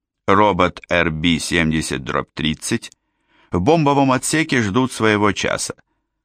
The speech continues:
Остаётся только выйти в заданный квадрат и начать съёмку. По данным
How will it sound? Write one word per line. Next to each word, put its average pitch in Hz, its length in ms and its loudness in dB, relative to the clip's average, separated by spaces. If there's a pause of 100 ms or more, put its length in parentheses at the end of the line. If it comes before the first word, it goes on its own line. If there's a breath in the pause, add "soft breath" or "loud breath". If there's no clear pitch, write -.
(200)
Остаётся 170 560 0
только 156 340 0
выйти 143 300 0
в 110 100 0
заданный 104 480 0
квадрат 92 720 -2 (320)
и 95 140 2
начать 127 500 0
съёмку. 120 580 -2 (1080)
По 110 160 2
данным 104 560 2